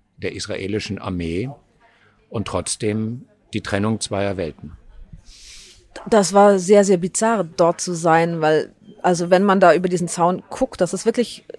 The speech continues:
Speaker 2: man kann da alles sehen. Man kann die Bauern sehen, die in Israel das Feld bestellen, man kann die Leute sehen, die dort Auto fahren, äh, und umgekehrt sehen die eben auch das, das libanesische Dorf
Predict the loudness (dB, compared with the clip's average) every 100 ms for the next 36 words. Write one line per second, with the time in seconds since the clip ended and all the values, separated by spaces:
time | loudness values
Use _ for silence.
0 | -20 _ -4 -2 2 4 6 4 2 2
1 | 2 2 -2 -2 0 4 4 4 2 2
2 | 0 0 -4 -4 -2 0 0 -2 -6 -6
3 | -4 -4 0 2 2 -2 -4 -6 -4 0
4 | 2 0 0 -4 -2 -2 -2 0 0 -2
5 | -2 2 2 2 -4 _ -20 -20 -20 _
6 | -2 0 2 0 0 0 2 2 2 2
7 | 0 0 2 2 0 -2 -2 -6 -6 -8
8 | -8 -4 0 2 4 2 0 -2 2 4
9 | 4 0 -8 -20